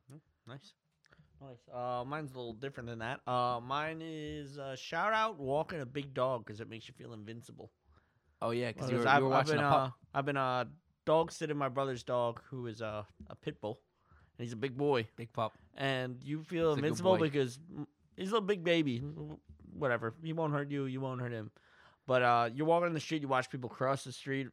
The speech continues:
Speaker 1: from ya. They walk faster in front of ya. They won't, uh, yeah, it's pretty good.
Speaker 2: Yeah.
Speaker 1: And, like, day, night, it doesn't matter. You're just walking with him, and he's just, at the time of his life, and people just keep crossing the street.
Speaker 2: Right.
Speaker 1: Fear for me.
Speaker 2: Yeah.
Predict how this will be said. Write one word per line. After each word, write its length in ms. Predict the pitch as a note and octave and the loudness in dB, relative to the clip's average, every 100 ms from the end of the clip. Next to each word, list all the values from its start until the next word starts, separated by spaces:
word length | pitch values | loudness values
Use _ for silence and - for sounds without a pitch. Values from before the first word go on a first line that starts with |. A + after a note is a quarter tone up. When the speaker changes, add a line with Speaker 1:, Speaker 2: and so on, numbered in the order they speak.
| _ | _
Speaker 1:
from 220 | C#3+ C#3 | 0 2
ya. 480 | C#3 C3+ C3+ C3 C3+ - _ _ _ _ _ _ | 2 4 4 4 2 -4 _ _ _ _ _ _
They 180 | B2 B2 | 0 0
walk 360 | A#2 C3+ C3+ - | 4 4 4 2
faster 440 | C3+ C#3 - C3+ | 2 2 2 -4
in 60 | A#2+ | -4
front 240 | D3 D3 | 0 2
of 40 | C#3+ | 2
ya. 520 | C#3 C#3 C#3 C#3 C#3 | 2 2 2 2 0
They 260 | C#3 C3 A#2+ | -2 -2 0
won't, 260 | C3 C3 | 0 0
uh, 280 | B2 A#2 A#2 A#2+ _ _ | 0 -2 -4 -6 _ _
yeah, 140 | F3 | -4
it's 100 | D3 | -4
pretty 160 | - D3 | -6 -4
good. 180 | E3 A2 - | -4 -2 -2
Speaker 2:
Yeah. 180 | D3 C3+ _ _ | -2 -2 _ _
Speaker 1:
And, 140 | - C3 | -4 -2
like, 220 | A2+ A2+ _ _ - - - | -2 -6 _ _ -20 -20 -12
day, 260 | C#3+ D#3 E3+ | 4 4 6
night, 220 | D#3 D#3+ | 4 2
it 40 | D3+ | 0
doesn't 200 | D3+ C#3 | 0 4
matter. 180 | D3 | 4
You're 120 | B2 B2+ | 4 -2
just 100 | B2+ | 0
walking 260 | B2+ C3+ | 0 0
with 120 | C#3 C#3+ | -2 -4
him, 120 | C3 | -4
and 80 | B2 | -6
he's 120 | C3+ | -6
just, 240 | C3 - - _ _ - | -8 -12 -18 _ _ -6
at 140 | C3+ | -6
the 60 | B2+ | 0
time 180 | D3+ | 2
of 60 | D#3 | 2
his 100 | C#3 | 2
life, 320 | C3 C#3 C#3 - | 2 0 0 -8
and 80 | C3 | -6
people 180 | C3+ C3 | -4 -4
just 160 | B2 | -10
keep 140 | - C3 | -10 -4
crossing 320 | B2 C3 C3+ | 0 0 -2
the 60 | B2+ | -8
street. 320 | - B2+ B2+ _ - | -6 -6 -6 _ 0
Speaker 2:
Right. 240 | C3+ B2 - - - | 0 0 -4 -20 -4
Speaker 1:
Fear 180 | C#3 C#3 | 0 0
for 160 | - | 0
me. 260 | A#2+ B2 A2+ - | -2 -2 -4 -8
Speaker 2:
Yeah. 180 | C3+ B2 | -8 -6